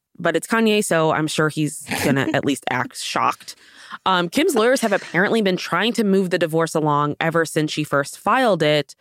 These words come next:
Speaker 1: but in a big turn of events that's completely <laughs> shocking, Kanye has reportedly not been at all helpful.
Speaker 2: Yeah.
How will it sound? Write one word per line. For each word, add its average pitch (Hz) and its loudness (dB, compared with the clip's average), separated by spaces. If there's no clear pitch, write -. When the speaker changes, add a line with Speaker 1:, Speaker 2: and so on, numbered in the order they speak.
Speaker 1:
but - -2
in 147 2
a 139 2
big 160 -2
turn 151 -2
of 143 -2
events 147 0
that's - -2
completely 233 0
<laughs> - -4
shocking, 170 0
Kanye 285 0
has 226 0
reportedly 185 0
not 151 2
been 151 0
at 139 0
all 131 0
helpful. - -4
Speaker 2:
Yeah. 196 2